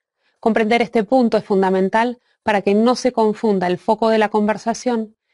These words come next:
y nos podamos centrar en resolver el conflicto real, ya sea este relacionado con algún aspecto del negocio o de la relación entre las partes. Por ejemplo,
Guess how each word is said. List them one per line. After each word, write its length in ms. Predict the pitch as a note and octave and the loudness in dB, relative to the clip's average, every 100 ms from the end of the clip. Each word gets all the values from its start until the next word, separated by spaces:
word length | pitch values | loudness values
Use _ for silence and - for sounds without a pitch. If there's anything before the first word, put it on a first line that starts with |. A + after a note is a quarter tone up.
| _ | _
y 120 | - A#3+ | 0 2
nos 120 | A#3+ | 2
podamos 400 | A#3+ A#3 A#3 - | 2 2 2 0
centrar 380 | G#3+ G3+ G#3 G#3+ | -2 0 0 0
en 100 | G3+ | 0
resolver 400 | G3+ G3+ G3 G3 | -2 -2 0 0
el 80 | |
conflicto 480 | F#3 F3+ G3+ G3+ G3 | -2 -4 -4 -4 -2
real, 420 | F#3+ G3 E3 D#3 _ _ _ _ | 0 0 -2 -8 _ _ _ _
ya 200 | - F#3+ | -8 -6
sea 260 | - G3 F#3 | -2 0 0
este 240 | G3+ - | -2 -4
relacionado 540 | F#3+ F3+ F3 F#3 F#3+ G3 | -4 -4 -4 -4 -2 -2
con 160 | F3+ | -2
algún 360 | F3+ F#3 G3+ B3+ | -2 -2 0 0
aspecto 520 | B3 - A3+ G#3+ - | -2 -4 -6 -4 -2
del 160 | G3+ G#3+ | 0 0
negocio 520 | A3 F3+ - F3 D#3+ _ _ _ - | -2 -4 -6 -10 -10 _ _ _ 0
o 100 | G#3 | 2
de 120 | A3 | 2
la 120 | A3 | 2
relación 580 | A3 A3 A3 - F3 E3+ - | 0 -2 -2 -4 -4 -6 -8
entre 240 | E3+ F3 | -6 -4
las 120 | F3+ | -6
partes. 580 | - D3+ D3 C3+ - - _ _ _ _ _ _ _ _ _ | -4 -6 -8 -14 -18 -20 _ _ _ _ _ _ _ _ _
Por 120 | G3 | -6
ejemplo, 520 | F#3+ A#3+ A#3+ B3 B3+ | -2 0 0 -2 -4